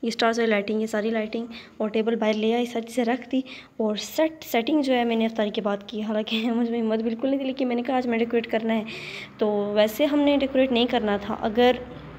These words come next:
होता ना, अ, अगर ट्वेंटी नाइन रोज़े होते तो फिर डेकोरेशन मुश्किल थी, क्योंकि आगे तो तीन चीज़ें रहती थी हमारे, कुछ तैयारी कंप्लीट नहीं हुई थी। तो अभी जब थर्टी दो रोज़े हुए तो आराम सुकून से सारी तैयारी कंप्लीट हो गया, कपड़े वगैरह रेडी, सब कुछ रेडी हो गया।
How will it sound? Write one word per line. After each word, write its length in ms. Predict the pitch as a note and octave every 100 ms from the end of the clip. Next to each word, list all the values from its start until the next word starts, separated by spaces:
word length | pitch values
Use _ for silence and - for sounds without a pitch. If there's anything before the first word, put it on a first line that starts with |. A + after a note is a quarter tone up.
| - - - - -
होता 280 | A#3+ A3+ A3
ना, 400 | A3+ A3+ G#3+ G3+ G3+ G#3+ G3 - - - - - - - - - -
अ, 60 | A#3
अगर 420 | A3 - B3 B3
ट्वेंटी 260 | B3 B3+ A#3+
नाइन 220 | A3 C#4
रोज़े 240 | D#4 C4+
होते 320 | C#4+ C#4 B3+ C4 - -
तो 260 | A3+ G#3+ G#3+
फिर 220 | G#3+ B3+
डेकोरेशन 380 | B3 B3 A#3+ B3+
मुश्किल 340 | A3+ A3 B3
थी, 100 | A3+
क्योंकि 280 | A3 A#3 B3
आगे 340 | A#3+ A#3+ A3 A#3+
तो 120 | B3
तीन 200 | A#3+ A#3+
चीज़ें 240 | A#3 A3+
रहती 260 | A3+ A3+ A#3
थी 80 | A#3
हमारे, 180 | A3
कुछ 180 | A3 A3+
तैयारी 260 | - A3+ A3+
कंप्लीट 320 | A#3 A3 A#3
नहीं 140 | A3
हुई 140 | D4+ D4
थी। 160 | C#4+ C#4 - - -
तो 140 | B3 A3 -
अभी 200 | A#3 D4
जब 240 | D4+ C#4+ B3+
थर्टी 280 | A3+ C4+
दो 100 | C#4
रोज़े 280 | B3 A#3+ A3
हुए 180 | C4 B3+
तो 120 | B3+
आराम 280 | A#3 G#3+ A#3
सुकून 240 | B3+ B3+
से 100 | B3
सारी 420 | A#3+ - G#3 G#3+ A3+
तैयारी 260 | A#3 A3+
कंप्लीट 320 | A#3 A#3+ B3
हो 100 | C#4+
गया, 220 | A#3+ C4 B3+
कपड़े 420 | - A#3 - A#3
वगैरह 220 | A3+ A3
रेडी, 360 | G#3 G3+ G#3+ A3+
सब 380 | - A3+ A3
कुछ 180 | - A#3+
रेडी 220 | G#3+ G#3
हो 120 | A#3+
गया। 140 | A3+